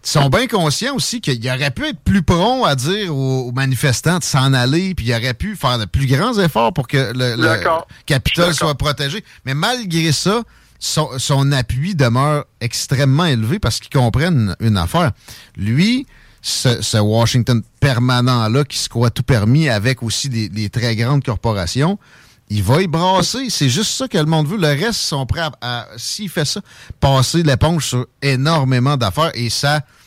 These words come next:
Speaker 1: donne crédit à, à, au fait que le peuple américain est, est quelque chose comme,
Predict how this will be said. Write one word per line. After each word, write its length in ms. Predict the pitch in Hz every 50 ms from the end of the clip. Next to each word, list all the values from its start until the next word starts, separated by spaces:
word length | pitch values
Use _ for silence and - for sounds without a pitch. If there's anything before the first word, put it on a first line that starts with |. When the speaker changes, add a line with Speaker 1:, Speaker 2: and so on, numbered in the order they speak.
| - _ _ _ _
Speaker 1:
donne 300 | 104 113 139 147 139 117
crédit 600 | - - 139 123 127 117 104 104 117 143 165 147
à, 140 | 104 101 104
à, 220 | 98 - 90 92 98
au 100 | 113 101
fait 160 | - 143 143
que 140 | - - 113
le 60 | 95
peuple 220 | - 139 123 -
américain 460 | 117 110 110 101 92 90 - 117 131 131 -
est, 220 | - 107 110 - -
est 120 | - 101 95
quelque 240 | - - 95 -
chose 280 | - 131 131 139 127 113
comme, 340 | - - 120 117 117 113